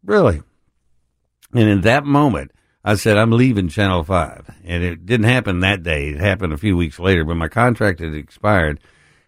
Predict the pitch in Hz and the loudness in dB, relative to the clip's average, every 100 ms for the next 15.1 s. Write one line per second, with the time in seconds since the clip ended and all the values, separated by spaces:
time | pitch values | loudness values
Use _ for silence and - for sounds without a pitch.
0 | - 101 101 101 98 98 104 98 95 90 | -4 2 4 4 2 2 2 2 2 2
1 | 95 92 82 120 98 95 87 87 82 80 | 0 0 -2 -2 0 2 2 0 0 -4
2 | - 117 101 85 107 98 95 85 80 - | -2 -2 0 -2 0 2 2 0 -6 -4
3 | 95 92 80 92 90 98 85 - 87 78 | 0 0 0 0 0 -2 -4 -6 -8 -4
4 | 85 107 127 - 78 76 82 98 82 82 | 0 2 2 0 -6 -6 -6 -2 -2 -6
5 | 73 - 139 117 73 - _ _ _ _ | -12 0 2 2 0 -8 _ _ _ _
6 | - 101 101 98 - 107 98 98 95 104 | -2 2 2 0 0 2 4 4 2 0
7 | 107 98 - 101 92 104 101 143 127 95 | 0 -4 -2 -2 0 -2 0 2 2 2
8 | 104 113 95 80 - 110 98 78 82 80 | 0 0 -2 -2 -4 -2 0 2 0 -2
9 | 85 - 95 87 80 90 82 78 - 85 | -8 -8 -2 0 0 -2 -2 -6 -4 0
10 | 87 92 - 90 80 85 80 - 76 80 | 0 0 0 0 2 0 0 -8 -10 -10
11 | 87 101 - 98 82 78 - 110 101 90 | -2 -2 0 -2 -2 -4 0 2 4 2
12 | - 98 92 85 78 - 78 76 73 71 | -2 0 0 0 -6 -8 -4 -2 -2 -6
13 | - 90 85 76 82 80 76 73 71 69 | -2 2 2 -2 -6 -4 -4 -6 -6 -10
14 | 71 71 69 73 78 73 69 78 76 73 | -10 -8 -6 0 2 2 2 0 2 -2
15 | 69 | -6